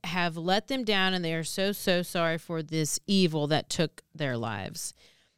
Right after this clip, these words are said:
Hannah's brother went on to say that the system was not designed for people like Rowan, people who don't care about the rules, who feed off control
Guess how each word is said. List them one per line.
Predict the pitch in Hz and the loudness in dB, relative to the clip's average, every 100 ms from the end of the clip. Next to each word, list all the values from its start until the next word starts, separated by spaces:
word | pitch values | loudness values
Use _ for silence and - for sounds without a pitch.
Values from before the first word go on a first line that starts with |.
| _ | _
Hannah's | 196 175 165 | 0 0 0
brother | 156 185 208 269 | -2 2 4 4
went | 269 262 | 2 2
on | 262 254 | 0 0
to | 254 | -2
say | 262 254 | 0 0
that | 226 180 | 0 -6
the | 185 | -8
system | 214 202 196 170 | -6 -4 -6 -6
was | 156 | -4
not | 175 208 320 | 0 0 0
designed | 330 277 254 254 | -2 0 0 -2
for | 240 | -6
people | 247 208 190 | -4 -2 0
like | 156 165 | -2 -2
Rowan, | 165 190 220 226 226 | 0 2 2 0 -2
people | - 214 190 | -4 -4 0
who | 175 | 0
don't | 147 180 226 - | 2 2 2 0
care | 262 | 0
about | 233 247 | 0 0
the | 254 | 0
rules, | 233 226 220 220 - | 0 0 0 -2 -4
who | 170 | -6
feed | - 220 220 | 0 2 2
off | 226 | 0
control | 226 202 214 196 190 185 | -4 -2 2 2 0 -4